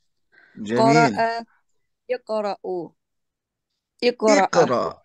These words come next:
Speaker 1: ممتازة، ما شاء الله.
Speaker 2: كتب، اقرأ. كتب، يكتب. اكتب. اكتب.
Speaker 1: شكرًا.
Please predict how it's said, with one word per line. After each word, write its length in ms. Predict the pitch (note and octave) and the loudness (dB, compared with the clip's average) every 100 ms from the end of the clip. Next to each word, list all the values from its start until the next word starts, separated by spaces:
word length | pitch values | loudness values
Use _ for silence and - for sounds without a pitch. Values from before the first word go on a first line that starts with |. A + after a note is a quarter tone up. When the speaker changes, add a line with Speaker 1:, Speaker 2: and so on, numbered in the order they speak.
| - | -16
Speaker 1:
ممتازة، 840 | B2+ C3+ C#3+ C#3 D#3+ F3 F3+ C#3 B2 | -6 -4 -2 -2 0 2 2 0 -6
ما 160 | B2+ C3+ | -8 -4
شاء 180 | A#3 | -4
الله. 160 | G#3+ A#3+ | -2 -4
Speaker 2:
كتب، 360 | A3 A3+ A#3 A3+ _ _ _ _ _ _ _ _ - | 0 0 0 -4 _ _ _ _ _ _ _ _ -2
اقرأ. 680 | C4 - - G#3+ G3+ F#3+ F#3 _ _ _ _ _ _ _ _ _ _ | -2 -2 0 2 2 -2 -8 _ _ _ _ _ _ _ _ _ _
كتب، 720 | - A#3 A#3+ A#3 A3 A#3 A#3 A3+ _ _ _ _ _ | -6 -4 0 0 4 2 2 -4 _ _ _ _ _
يكتب. 840 | A3+ A#3 - - G#3 F#3 F#3 F3 - _ _ _ _ _ _ _ _ _ - | 0 0 -4 -4 -2 -2 -4 -6 -12 _ _ _ _ _ _ _ _ _ 0
اكتب. 680 | A#3+ - - G3+ F3 F3 - _ _ _ _ _ _ - | 0 0 -2 -2 0 -4 -6 _ _ _ _ _ _ 2
اكتب. 440 | D3 D3 - F#3+ E3 | 2 2 0 0 2
Speaker 1:
شكرًا. 500 | C#3+ C#3+ B2+ A2+ | 0 0 0 -6